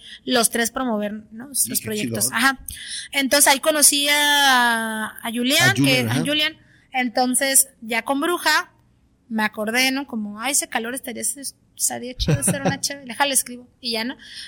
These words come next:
Speaker 1: Entonces, el año pasado hicimos, cité a Julián,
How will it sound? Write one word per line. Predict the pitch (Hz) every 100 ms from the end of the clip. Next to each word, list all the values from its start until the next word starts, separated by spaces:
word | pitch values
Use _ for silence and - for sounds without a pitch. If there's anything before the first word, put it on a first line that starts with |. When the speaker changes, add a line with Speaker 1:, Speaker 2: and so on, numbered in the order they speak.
| -
Speaker 1:
Entonces, | 233 214 233 233 -
el |
año | 233 247
pasado | 254 285 311 302 302
hicimos, | 285 247 233 233 - - 214 202
cité | - 233 - 226
a | 233
Julián, | 254 294 311 330